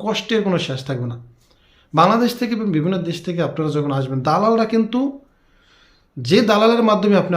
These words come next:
আসেন না কেন, ওই দালাল যা বলবে তার মনে করবেন যে সেভেন্টি পার্সেন্টই নাই,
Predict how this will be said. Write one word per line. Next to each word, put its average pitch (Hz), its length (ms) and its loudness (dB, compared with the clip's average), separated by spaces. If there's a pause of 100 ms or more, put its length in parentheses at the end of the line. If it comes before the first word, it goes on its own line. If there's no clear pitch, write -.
আসেন 143 240 -2
না 131 120 0
কেন, 120 140 -4 (960)
ওই 156 80 -4 (180)
দালাল 196 340 6 (140)
যা 160 80 6 (160)
বলবে 113 280 -2 (400)
তার 147 140 0
মনে 170 320 2
করবেন 160 380 -4
যে 147 180 -2 (760)
সেভেন্টি 190 400 0
পার্সেন্টই 151 440 -2
নাই, 110 120 -6